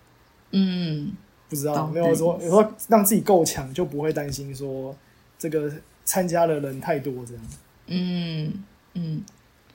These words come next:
Speaker 2: 但 maybe
Speaker 1: 但我觉得这个
Speaker 2: 在人生的某个时候，我也会担心，只是我现在是没有这个特别的这种想法。
Speaker 1: 我懂你的意思，嗯，的确是这样，没有错的。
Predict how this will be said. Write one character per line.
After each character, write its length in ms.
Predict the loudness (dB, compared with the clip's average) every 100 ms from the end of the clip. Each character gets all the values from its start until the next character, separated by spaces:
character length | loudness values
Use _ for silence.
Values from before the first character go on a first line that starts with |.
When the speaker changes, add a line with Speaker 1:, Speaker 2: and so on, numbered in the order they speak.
| _ _
Speaker 2:
但 160 | 8 10
maybe 140 | 12
Speaker 1:
但 100 | 12
我 60 | 10
觉 100 | 10
得 100 | 12
这 0 |
个 20 |
Speaker 2:
在 80 | 10
人 80 | 8
生 120 | 8
的 60 | 8
某 140 | 4
个 60 | 0
时 140 | 0
候， 80 | 2
我 140 | 4
也 60 | 4
会 100 | 4
担 180 | 0 -6
心， 160 | -6
只 120 | -4 0
是 60 |
我 140 | 0 0
现 180 | 0
在 160 | 0 0
是 100 | -2
没 140 | -2 -2
有 140 | -2
这 100 | -4
个 140 | -8 -2
特 160 | 0
别 140 | 0 -2
的 80 | -4
这 60 |
种 160 | -8 -8
想 160 | -10 -12
法。 80 | -12 -12 -16 _ _ -18 -14
Speaker 1:
我 60 | -4
懂 260 | -2 -2 -4 -8
你 80 | -8
的 100 | -6
意 220 | -6 -8
思， 200 | -12 -20 -20 _ _
嗯， 280 | -6 -6 -8 -14 _ _ _ _ _
的 140 | -4 -2
确 200 | -2 -4
是 160 | -2
这 100 | -2
样， 120 | -2 -4
没 80 |
有 100 | -8 -10
错 220 | -10 -10
的。 100 | -10